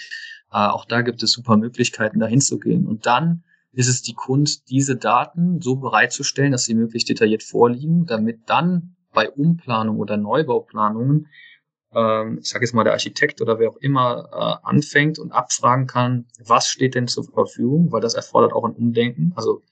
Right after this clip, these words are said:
es kann ja auch sehr cool sein und einen neuen, komplett neuen Charakter ein Projekt geben, wenn man weiß, ach, da stehen die und die Sachen zur Verfügung. Also ich muss mich ja schon danach richten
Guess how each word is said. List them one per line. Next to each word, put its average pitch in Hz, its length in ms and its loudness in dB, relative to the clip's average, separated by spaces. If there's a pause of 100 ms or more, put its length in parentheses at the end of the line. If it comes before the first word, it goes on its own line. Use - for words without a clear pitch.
(120)
es - 200 -4
kann 131 140 -2
ja 135 120 4
auch - 120 0
sehr 110 160 -4 (140)
cool 180 160 6
sein 110 320 -2
und - 120 -12
einen 117 200 -8
neuen, 113 240 2
komplett - 360 -2
neuen 117 160 0
Charakter - 420 -2
ein 113 140 -2
Projekt 113 360 -4
geben, 131 360 0 (420)
wenn 113 120 2
man 113 160 0
weiß, 113 380 0
ach, - 200 -6
da 110 140 0
stehen 120 320 2
die 120 180 -4
und 131 120 2
die 117 40 -2
Sachen 117 260 -2
zur 110 140 -4
Verfügung. 131 460 0
Also 110 140 0
ich - 80 -6
muss 127 180 -2
mich 127 120 0
ja 117 60 0
schon - 240 0
danach 110 220 -2
richten 131 560 0